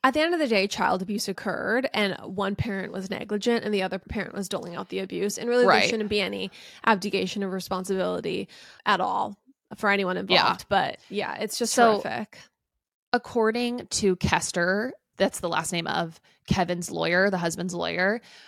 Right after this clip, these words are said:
Speaker 2: who he, like, went on a podcast and talked about his client's side of everything. Apparently, Ruby knew that the police were coming to arrest her after the two children were found in serious condition, you know, on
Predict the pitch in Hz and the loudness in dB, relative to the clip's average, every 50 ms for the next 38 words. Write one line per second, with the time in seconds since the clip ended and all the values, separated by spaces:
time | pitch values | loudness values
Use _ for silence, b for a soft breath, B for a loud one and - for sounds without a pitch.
0 | B B _ - - - - - 226 208 196 185 175 165 185 175 170 165 175 165 | B B _ -20 -18 -10 -2 2 4 4 4 4 2 2 0 0 0 0 0 0
1 | 165 165 170 170 - 220 226 220 214 214 220 196 196 180 180 175 - 170 - - | 2 2 0 2 4 4 4 4 4 2 0 0 0 -2 -4 -6 -6 -6 -6 -6
2 | - 180 - 196 175 175 - - _ _ _ - - 190 175 - - 175 165 170 | -4 -4 -2 0 0 0 -2 -4 _ _ _ -6 -4 -4 -4 -2 -4 -4 -2 -2
3 | 170 175 - 175 165 170 165 180 175 196 202 208 - 226 233 240 254 B B B | -4 -4 -4 -2 -2 0 0 0 -2 -2 -4 -4 -4 -4 -6 -6 -8 B B B
4 | B B B B B - - - 208 208 208 226 233 240 240 254 240 196 196 202 | B B B B B -8 -2 0 0 2 4 2 2 2 2 0 0 2 4 4
5 | 190 190 185 180 175 170 175 170 180 - 180 - 170 175 175 170 165 - 180 180 | 4 4 2 0 0 0 0 0 -2 -4 -6 -6 -4 -2 -2 -2 -2 -2 -4 -4
6 | - 170 160 165 175 - 175 170 170 190 220 240 - - - - 240 226 220 214 | -2 -2 -4 -4 -4 -2 -2 -2 0 2 0 0 0 -2 -2 0 2 4 4 6
7 | - 175 175 - 190 175 170 170 170 - - 180 165 - 175 165 170 170 165 170 | 4 4 2 2 -2 -2 -2 -2 -4 -4 -6 -8 -6 -4 -4 -4 -4 -4 -6 -6
8 | - 160 156 160 165 175 - - 170 160 160 165 - - 170 180 175 - 185 180 | -4 -2 -2 -2 -4 -6 -6 -4 -2 -2 -2 -4 -4 -4 -4 -4 -4 -4 -4 -6
9 | 175 170 170 170 160 151 - 165 175 156 160 170 b | -6 -6 -6 -4 -4 -4 -2 0 0 -2 -2 -4 b